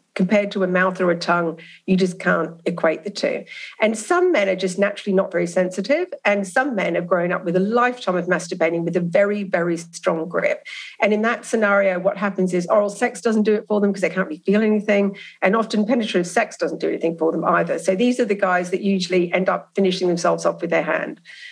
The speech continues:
after either of those things. So it could be that. Or if he's the other way around and he climaxes too fast and is sort of almost just too quickly and feels a little bit overstimulated, it could be because oral sex is pretty intense, and lots of guys find it extremely erotic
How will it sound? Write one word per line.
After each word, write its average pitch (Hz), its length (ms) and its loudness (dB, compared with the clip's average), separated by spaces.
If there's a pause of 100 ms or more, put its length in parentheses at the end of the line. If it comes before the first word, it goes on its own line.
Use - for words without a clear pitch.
(100)
after 165 540 0 (160)
either 170 380 2
of 165 120 -2
those 165 240 0
things. 175 240 -2
So 190 80 0
it - 160 -2
could 254 240 -2
be 175 140 2
that. 220 440 0 (380)
Or 302 560 2 (140)
if 311 180 2
he's 311 280 2
the 202 140 0
other 320 260 2
way 185 200 0
around 156 260 -2
and 170 80 -2
he 190 80 2
climaxes 190 600 -2
too 320 360 2
fast - 720 -4
and 170 180 2
is 175 220 0 (160)
sort 208 160 2
of 190 80 -2
almost 185 400 0
just 190 180 -4
too 220 180 0
quickly 202 540 0
and 180 280 0
feels 202 200 2
a 202 60 2
little 202 180 0
bit 196 440 -2
overstimulated, 185 1600 0
it 254 160 -2
could 381 220 0
be 370 180 2
because 262 280 -4
oral 453 300 2
sex - 420 -2
is 214 60 -6
pretty 349 300 0
intense, 202 520 -2
and 233 100 2
lots 339 260 0
of 349 100 -8
guys 202 340 2
find 190 240 0
it - 140 -4
extremely 311 520 0
erotic - 560 -2